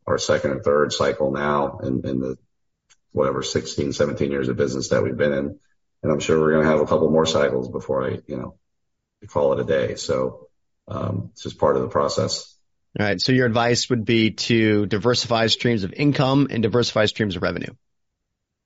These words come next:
Speaker 1: Sure. And business lines, you know, I mean, there's times that, you know, one business can be, one of the good things about us being heavily in government is although work's slowing down for a lot of people, actually our work is pretty good right now as far as the backlog,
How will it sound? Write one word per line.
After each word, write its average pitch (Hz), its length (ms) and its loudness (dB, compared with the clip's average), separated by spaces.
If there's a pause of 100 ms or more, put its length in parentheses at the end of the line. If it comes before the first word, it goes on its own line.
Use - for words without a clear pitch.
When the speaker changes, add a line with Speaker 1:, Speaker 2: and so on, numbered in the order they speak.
(260)
Speaker 1:
Sure. 80 340 2
And 92 160 4
business 95 360 4
lines, 73 420 -4
you 76 100 0
know, 82 260 0
I 73 60 -2
mean, 76 160 2
there's 71 200 0
times 73 340 0
that, 69 220 2 (120)
you 76 120 -4
know, 69 100 2
one 71 200 2
business 69 440 2
can 67 200 -2
be, 65 380 -2 (440)
one 82 140 4
of 80 60 6
the 73 100 4
good 76 160 2
things 76 220 2
about 69 400 0
us 73 180 2
being 73 240 0
heavily 71 400 4
in 67 120 0
government 67 480 2 (360)
is 67 340 0
although 69 540 6
work's 71 460 0
slowing 69 340 2
down 71 240 2
for 69 160 2
a 67 60 6
lot 65 180 4
of 65 80 0
people, 65 340 2
actually 67 300 2
our 67 180 6
work 69 280 2
is 62 280 -4
pretty - 200 -4
good 71 180 2
right - 220 0
now 62 160 -2
as 60 100 -2
far 67 280 4
as 64 160 2
the 62 80 0
backlog, 57 600 0